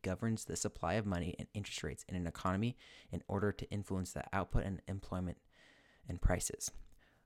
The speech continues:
According to C N B C, eighty-five percent of the economy is influenced by monetary policy, while consumer spending is around ten percent, and the remaining dismal five percent is just the fiscal policy conducted by the president.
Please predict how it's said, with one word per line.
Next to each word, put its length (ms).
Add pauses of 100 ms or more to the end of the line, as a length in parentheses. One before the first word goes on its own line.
According 380
to 60
C 120
N 80
B 80
C, 280
eighty-five 360
percent 300
of 60
the 80
economy 440
is 220
influenced 340
by 60
monetary 480
policy, 540 (100)
while 100
consumer 380
spending 280
is 120
around 240
ten 240
percent, 400 (300)
and 120
the 80
remaining 600
dismal 320
five 280
percent 420 (140)
is 140
just 320
the 80
fiscal 380
policy 500
conducted 340
by 120
the 80
president. 480